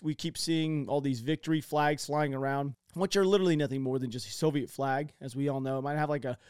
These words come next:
a number on it, but it's literally sickle, hammer, uh, yellow, red. Like, it's literally the same thing. Okay, yeah,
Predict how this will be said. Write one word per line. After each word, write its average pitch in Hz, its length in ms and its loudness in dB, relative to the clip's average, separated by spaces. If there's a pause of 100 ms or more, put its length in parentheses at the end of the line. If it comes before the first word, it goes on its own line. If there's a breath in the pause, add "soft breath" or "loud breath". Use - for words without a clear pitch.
(160 soft breath)
a 165 60 -2
number 156 360 4
on 147 140 2
it, 143 120 -2
but 139 140 0
it's - 220 -8 (360 soft breath)
literally 170 640 4
sickle, 165 440 -2
hammer, 151 540 0 (480)
uh, 127 220 -4
yellow, 143 420 0
red. 127 300 -4
Like, 151 180 -2
it's - 160 -6
literally 226 240 4
the 151 60 4
same 165 340 0
thing. 104 340 -8 (380)
Okay, 139 180 -4
yeah, 78 100 -12